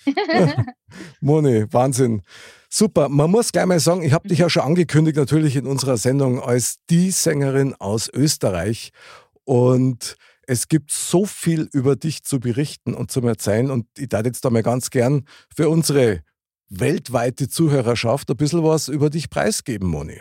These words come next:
Speaker 1: Bitte.
Speaker 2: Du bist wirklich eine großartige Künstlerin, Sängerin und hast schon sehr viel gemacht,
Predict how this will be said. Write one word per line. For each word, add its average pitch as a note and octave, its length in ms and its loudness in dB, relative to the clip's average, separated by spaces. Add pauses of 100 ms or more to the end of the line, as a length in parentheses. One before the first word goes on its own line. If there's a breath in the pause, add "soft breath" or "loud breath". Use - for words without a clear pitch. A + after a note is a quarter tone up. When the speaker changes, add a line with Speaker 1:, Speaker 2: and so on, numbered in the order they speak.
Speaker 1:
Bitte. C#4 380 -6 (400)
Speaker 2:
Du E3 120 2
bist E3+ 400 -2
wirklich C#3+ 500 -2
eine A#2+ 120 -2
großartige C3+ 720 -2
Künstlerin, D#3+ 720 0 (120)
Sängerin E3 720 0 (580 soft breath)
und C#3+ 520 2 (100)
hast C#3 300 -2
schon C#3 280 2 (140)
sehr D3+ 300 -4
viel D#3 340 -2
gemacht, C3 400 -2